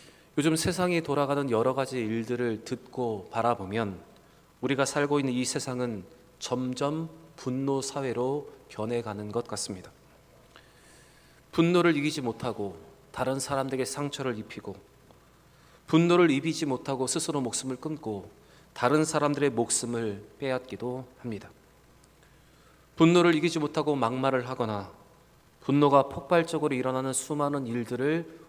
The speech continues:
우리는 보고 있습니다. 점점 사회가 이 분노로 만연되어지고 있는 것 같습니다.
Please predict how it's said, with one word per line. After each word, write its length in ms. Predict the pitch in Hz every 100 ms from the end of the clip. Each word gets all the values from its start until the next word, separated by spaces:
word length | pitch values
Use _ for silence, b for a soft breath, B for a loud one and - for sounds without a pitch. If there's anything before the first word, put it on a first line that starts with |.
| -
우리는 320 | 104 101 113
보고 400 | 113 104 117 127
있습니다. 380 | - - 101 95 - _ _ _ _ _ _ b b b b b b b b b -
점점 340 | 170 180 196
사회가 540 | 190 214 214 196 196 165
이 160 | 156
분노로 680 | 156 - 143 160 151 151 127
만연되어지고 920 | 98 113 143 156 143 135 131 131 123
있는 240 | 113 113 113
것 120 | 120
같습니다. 420 | 104 - 95 92